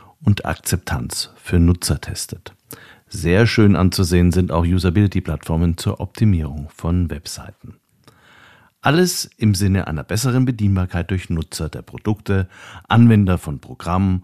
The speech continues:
oder Besucher der Website, User halt. Die sind schon auch mal Kunde, das ist aber nicht die Grundvoraussetzung. In meinem kleinen Werkzeugkasten waren diese Methoden dann gleich abgelegt unter Spezialdisziplin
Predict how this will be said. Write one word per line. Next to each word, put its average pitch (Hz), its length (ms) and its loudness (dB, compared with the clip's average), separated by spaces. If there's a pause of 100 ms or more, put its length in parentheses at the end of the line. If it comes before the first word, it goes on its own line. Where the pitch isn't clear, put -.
(280)
oder 123 540 2
Besucher 87 520 -4
der 101 240 -2
Website, - 560 -8 (160)
User 101 340 0
halt. - 220 -10 (640)
Die 156 120 4
sind 156 340 4 (220)
schon 127 320 4
auch 101 240 -2
mal 107 180 4
Kunde, 151 400 0
das 82 180 -6
ist 101 200 -4
aber 98 180 2
nicht 104 280 2
die 110 100 -2
Grundvoraussetzung. - 1040 -8 (1400)
In 131 240 6
meinem 180 420 4
kleinen 98 580 0
Werkzeugkasten 76 840 -12
waren 78 200 -4
diese 101 220 0
Methoden 113 420 2
dann 107 140 4
gleich 92 260 0
abgelegt - 460 -8
unter 82 240 -2
Spezialdisziplin - 1300 -6